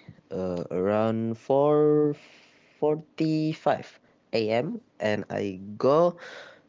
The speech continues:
to the mosque for the subuh prayer. I usually increase memorization for Quran and also murojaah Quran. Then I'll go to bathroom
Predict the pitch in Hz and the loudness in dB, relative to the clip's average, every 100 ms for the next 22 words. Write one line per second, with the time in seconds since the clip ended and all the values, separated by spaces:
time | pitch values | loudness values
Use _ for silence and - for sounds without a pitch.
0 | - 104 98 98 101 120 - - 127 127 | -2 -2 0 -2 -2 -2 -4 -2 0 0
1 | 104 104 98 95 87 85 - 87 90 - | 0 2 2 0 -6 -6 -6 -6 -6 -8
2 | - 78 67 58 - _ _ _ _ _ | -4 -4 -2 -6 -10 _ _ _ _ _
3 | _ - - - _ - 131 139 156 151 | _ -20 -20 -20 _ -2 2 4 4 4
4 | 139 - 131 131 131 131 - 123 - 127 | 2 2 2 4 4 2 -2 -4 -2 -2
5 | 127 110 104 110 107 107 110 110 110 107 | 0 0 0 0 2 2 2 2 2 0
6 | 110 113 110 110 113 - - 123 143 175 | -2 -4 0 2 2 -2 -2 0 2 0
7 | 196 - _ - 113 110 110 110 110 107 | -6 -16 _ -4 0 2 4 4 2 2
8 | 110 110 113 113 - 139 156 - - 113 | 0 0 -2 0 0 0 -2 -8 -4 -2
9 | 110 110 101 113 113 123 113 95 92 87 | 0 -2 -2 -4 -2 -2 -2 -2 -2 -2
10 | 107 - - - 117 85 - _ _ - | -4 -6 -4 -2 -2 -2 -8 _ _ -20
11 | - - - - - 104 110 113 - 110 | -18 -18 -20 -12 -2 2 2 0 2 0
12 | 107 117 117 - 107 95 104 117 - 127 | 2 0 0 -2 -4 0 0 0 0 2
13 | 131 135 143 | 2 0 -4